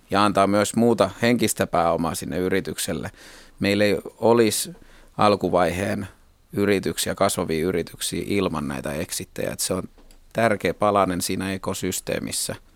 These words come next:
Ja tää oli yksi niistä syistä, miksi me tää kirja tehtiinkin, että exitit aina aika usein tulee tää, että ulkomainen, paha ulkomainen tulee ja ostaa, tai että joku voitti lotossa, kun nyt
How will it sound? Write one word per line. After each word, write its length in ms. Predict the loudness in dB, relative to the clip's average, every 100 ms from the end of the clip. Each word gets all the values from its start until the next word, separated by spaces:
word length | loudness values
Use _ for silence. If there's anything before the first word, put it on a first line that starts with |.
| -20 -20 -6
Ja 60 | 0
tää 140 | 2
oli 120 | 2
yksi 240 | 0 -2 -4
niistä 240 | -4 -2
syistä, 340 | 0 0 -2
miksi 240 | -6 -6 -6
me 60 |
tää 140 | -4 -2
kirja 380 | 0 0 2 2
tehtiinkin, 640 | 0 -2 -6 -8 -6 -8
että 220 | -6 -2
exitit 480 | -2 -2 -6 -8 -2
aina 300 | 0 0 -4 -10 -20 -20 -20 -20 -20 -20 -8
aika 260 | 0 4 6
usein 400 | 6 4 4 6
tulee 280 | 6 8 6
tää, 180 | 4
että 180 | 2 0
ulkomainen, 720 | -2 0 0 0 0 -2 -6 -10 -18 -20 -4 2
paha 280 | 6 6
ulkomainen 600 | 4 2 2 0 0 0
tulee 340 | 0 2 4 6
ja 80 | 6
ostaa, 540 | 4 2 0 2 2
tai 300 | 4 2 2
että 280 | -4 -4 0
joku 460 | 0 0 -2 -2 -4 -2
voitti 260 | -2 0 2
lotossa, 540 | 2 2 0 0 -6
kun 180 | -8 -8
nyt 120 | -8